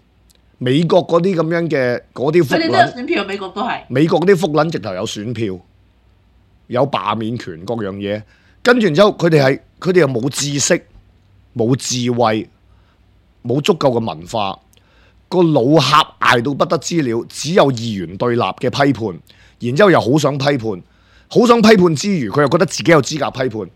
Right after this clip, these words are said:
Speaker 1: 然之後又賦予咗權力畀佢哋批判喎。
Speaker 2: 以前我，即係我媽咪，咪即係我，我哋嘅上一輩嗰啲人冇咁多呢啲人㗎。
Speaker 1: 係啊，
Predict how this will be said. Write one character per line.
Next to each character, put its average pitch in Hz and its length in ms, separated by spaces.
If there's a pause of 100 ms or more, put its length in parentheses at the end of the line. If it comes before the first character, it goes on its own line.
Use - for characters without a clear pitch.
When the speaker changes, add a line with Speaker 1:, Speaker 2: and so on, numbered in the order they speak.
(280)
Speaker 1:
然 147 180
之 185 120
後 208 240 (160)
又 147 120
賦 185 300
予 170 100
咗 208 160
權 110 140
力 113 60
畀 156 200
佢 - 0
哋 143 40
批 127 80
判 143 180
喎。 113 340 (380)
Speaker 2:
以 392 180
前 254 320 (160)
我， 247 220 (260)
即 - 80
係 339 140
我 277 80
媽 349 240
咪， 180 300
咪 202 100
即 311 120
係 - 100
我， 196 320
我 226 100
哋 214 100
嘅 214 80
上 196 160
一 202 60
輩 - 100
嗰 208 240
啲 233 120
人 208 100
冇 185 160
咁 208 160
多 233 140
呢 220 60
啲 220 200
人 196 80
㗎。 - 1400
Speaker 1:
係 123 140
啊， 131 200